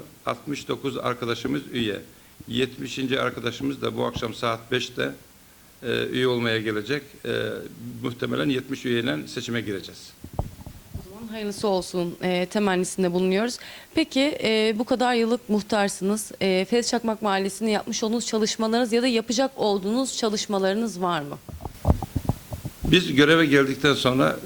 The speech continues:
Speaker 1: kesinlikle bu işi, bu bir gönül işi.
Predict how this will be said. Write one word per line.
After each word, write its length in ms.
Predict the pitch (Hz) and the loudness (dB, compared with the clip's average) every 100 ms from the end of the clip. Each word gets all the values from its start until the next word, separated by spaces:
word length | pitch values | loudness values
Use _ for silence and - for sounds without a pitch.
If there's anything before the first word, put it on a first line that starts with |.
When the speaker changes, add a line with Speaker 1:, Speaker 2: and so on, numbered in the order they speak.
| - - | -2 4
Speaker 1:
kesinlikle 640 | 160 - 165 143 113 127 123 | 4 4 6 6 6 4 6
bu 160 | 143 | 6
işi, 280 | 123 120 156 151 123 - | 6 4 0 0 -6 0
bu 140 | 180 185 | 2 4
bir 60 | |
gönül 300 | 160 151 143 | 6 6 6
işi. 200 | 107 - | 4 -2